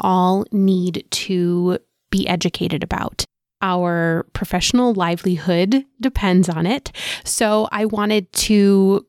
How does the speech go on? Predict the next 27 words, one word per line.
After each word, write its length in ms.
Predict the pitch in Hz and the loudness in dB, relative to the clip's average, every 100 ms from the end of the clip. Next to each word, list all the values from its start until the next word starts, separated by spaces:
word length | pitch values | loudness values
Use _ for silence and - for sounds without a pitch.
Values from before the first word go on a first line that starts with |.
| _ | _
cover 340 | - - 254 311 | -8 -4 -2 0
this 240 | 220 214 | 0 -2
topic 600 | - - 180 180 185 - - - - - | -4 -2 -2 -2 -4 -6 -12 -14 -10 -2
and 200 | 220 208 | 0 0
dive 320 | 214 196 196 | 0 -2 -2
a 40 | |
little 180 | 208 233 | -2 -2
bit 180 | 240 185 | -2 -4
deeper 480 | 202 196 196 185 180 | -6 -4 -4 -4 -4
into 800 | - 240 226 - 202 190 185 185 165 - | 0 4 4 2 0 2 4 2 -2 -4
what 280 | 202 226 | -2 0
medical 360 | 233 214 208 208 | 0 0 2 2
malpractice 600 | 190 180 - 185 190 175 | 2 0 -4 -6 -4 2
insurance 540 | 220 - 180 185 180 - | 2 4 2 0 -2 -2
is, 500 | 294 277 262 220 214 - _ | 0 2 2 0 -4 -6 _
who 260 | - 311 294 | -2 4 6
needs 400 | 226 214 190 202 | 6 4 2 0
it, 260 | 190 - - | -2 -4 -14
who 240 | - 311 | 0 2
doesn't 480 | 277 202 185 190 190 | 2 2 0 2 2
need 240 | 190 185 | 2 2
it, 260 | 175 175 - - - - | 2 0 -4 -14 -20 -4
what 180 | 254 277 | -2 0
it 160 | - | -2
covers, 720 | - - 190 180 180 196 - - | -6 -4 -2 0 0 -2 -4 -4
and 160 | 226 220 | -4 -2
also 640 | 208 196 - 196 185 190 | 0 0 0 0 0 -2